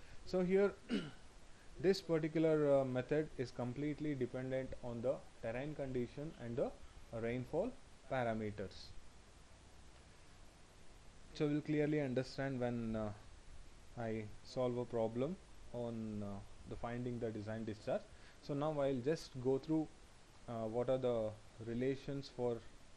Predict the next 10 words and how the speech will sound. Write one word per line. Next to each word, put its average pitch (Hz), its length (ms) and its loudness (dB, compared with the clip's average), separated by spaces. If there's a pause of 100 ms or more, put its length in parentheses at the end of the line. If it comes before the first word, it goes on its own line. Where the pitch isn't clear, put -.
(120)
those 113 220 -2
methods. 104 540 -6 (3500)
Uh, 156 40 0
then, 165 320 2
uh, 143 120 2
last 139 360 2
one 170 140 -2
you 139 100 0
have 127 180 -2
the 175 160 2